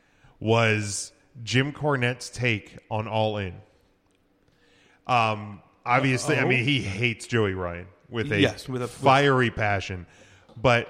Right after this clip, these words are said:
Speaker 1: um, listening to him and, and the great Brian Last, who is his co-host, uh,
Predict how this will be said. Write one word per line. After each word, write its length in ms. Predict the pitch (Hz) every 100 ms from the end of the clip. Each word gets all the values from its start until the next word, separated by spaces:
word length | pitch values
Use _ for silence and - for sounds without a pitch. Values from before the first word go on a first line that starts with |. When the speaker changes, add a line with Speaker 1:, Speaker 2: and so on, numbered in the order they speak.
| - - -
Speaker 1:
um, 420 | 117 117 113 117 127
listening 400 | 143 147 165 143
to 120 | 135
him 300 | 123 127 123
and, 400 | 123 117 117 117
and 320 | 98 117 110
the 100 | 110
great 320 | 107 123 123 123
Brian 340 | 113 110 101
Last, 340 | 110 104 101 -
who 100 | 107
is 80 |
his 140 | 101 95
co-host, 560 | 120 117 104 95 95 - - - - - -
uh, 360 | 110 101 101